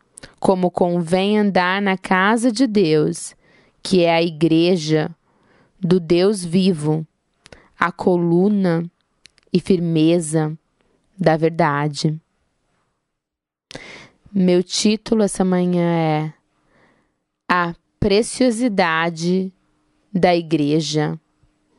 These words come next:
A igreja é preciosa à vista de Deus. Meus irmãos e irmãs, Deus criou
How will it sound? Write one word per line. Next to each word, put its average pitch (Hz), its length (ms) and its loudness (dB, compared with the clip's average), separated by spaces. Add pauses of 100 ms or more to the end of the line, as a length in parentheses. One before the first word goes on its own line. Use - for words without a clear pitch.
(480)
A 170 100 2
igreja 175 800 0 (600)
é 175 80 2
preciosa 170 1120 0 (520)
à 170 100 4
vista 170 640 -2
de 202 160 0
Deus. 156 680 -2 (580)
Meus 175 240 2
irmãos 185 720 0 (140)
e 202 140 2
irmãs, 156 600 -4 (2250)
Deus 202 720 0 (880)
criou 196 840 0